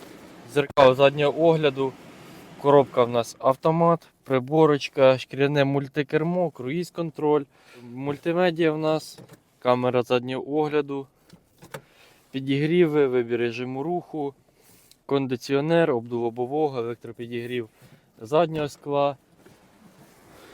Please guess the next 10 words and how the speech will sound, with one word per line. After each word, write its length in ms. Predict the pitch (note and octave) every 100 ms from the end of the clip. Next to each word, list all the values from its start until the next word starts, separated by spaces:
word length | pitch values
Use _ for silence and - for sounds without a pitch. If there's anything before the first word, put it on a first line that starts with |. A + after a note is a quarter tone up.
| - - - - -
Датчик 400 | C#3+ D#3 E3 E3+
зіткнення 500 | D3 E3+ - E3+ D#3
в 20 | D3+
нас 180 | D3
також 380 | - C#3+ D3 C#3
присутній. 800 | - C3+ - D3 C3 - B2+ A#2+ - - - - - _ _ _ - - - - - - - - _ _ _ _ _
Позаду 440 | C3+ C#3+ C#3+ B2+
в 20 | B2+
нас 380 | C3 B2 - _ _
також 480 | - B2+ D3 B2+ -